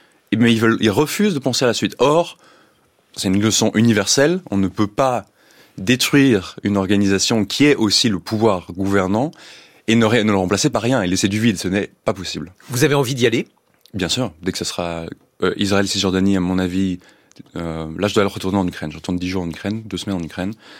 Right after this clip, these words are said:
Speaker 1: Isra-, Israël-Cisjordanie, à mon avis, en janvier, et Gaza, dès que possible. Mais pour le moment, c'est impossible.
Speaker 2: Winston Fash, vous êtes pigiste, comme on dit. Autrement dit, euh, vous n'appartenez pas à une rédaction. C'est quelque chose que vous avez choisi ou vous subissez ce statut ?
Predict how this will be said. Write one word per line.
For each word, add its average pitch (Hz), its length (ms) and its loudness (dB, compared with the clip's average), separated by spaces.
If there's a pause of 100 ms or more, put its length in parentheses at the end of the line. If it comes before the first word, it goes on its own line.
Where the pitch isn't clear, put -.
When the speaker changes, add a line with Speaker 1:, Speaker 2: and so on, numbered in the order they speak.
(480)
Speaker 1:
Isra-, 95 280 0
Israël-Cisjordanie, 98 800 0
à - 20 2
mon 90 120 0
avis, 90 180 0
en 92 80 0
janvier, 87 560 -2
et 95 220 0
Gaza, 95 480 -2
dès 87 200 -4
que - 60 -10
possible. 82 320 -4
Mais 78 80 -8
pour 90 140 -4
le 87 60 -2
moment, 95 160 0
c'est 95 160 -6
impossible. 80 340 -8 (720)
Speaker 2:
Winston 214 260 2
Fash, 190 240 0
vous 160 160 -2
êtes - 140 0
pigiste, 214 500 -2
comme 165 220 2
on 165 100 0
dit. 202 420 -2
Autrement 139 440 0
dit, 147 280 -2
euh, 113 240 2
vous 98 160 -8
n'appartenez 127 480 -2
pas 190 120 0
à 185 80 2
une 151 100 -2
rédaction. 175 640 0
C'est - 160 -4
quelque 151 240 0
chose 165 220 0
que 160 100 -4
vous 131 160 -2
avez 131 240 -2
choisi 139 340 -2
ou 285 80 0
vous 156 220 -6
subissez 143 640 -4
ce - 140 -8
statut ? - 400 -10